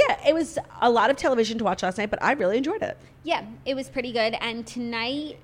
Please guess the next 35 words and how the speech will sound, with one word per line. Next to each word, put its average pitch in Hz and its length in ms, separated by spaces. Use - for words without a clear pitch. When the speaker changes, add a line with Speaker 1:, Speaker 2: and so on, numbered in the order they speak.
Speaker 1:
is 214 200
Bachelor 202 300
in 196 40
Paradise, 180 340
which 180 160
we 175 120
don't 160 340
watch, 143 300
but 143 120
Margo 147 220
will 151 100
be 254 60
Speaker 2:
No, 247 80
but 247 100
I've 185 120
been 254 80
Speaker 1:
recapping. 247 100
Speaker 2:
hearing, 233 300
like, 247 200
good 226 240
things, 214 320
so - 160
I'm 190 140
glad 175 260
that 165 100
you 185 80
guys 180 200
are 151 260
all 147 140
enjoying 175 460
it. 156 260
Speaker 1:
And 247 520
unfortunately, 196 1200
Tuesday 165 840
is, 208 680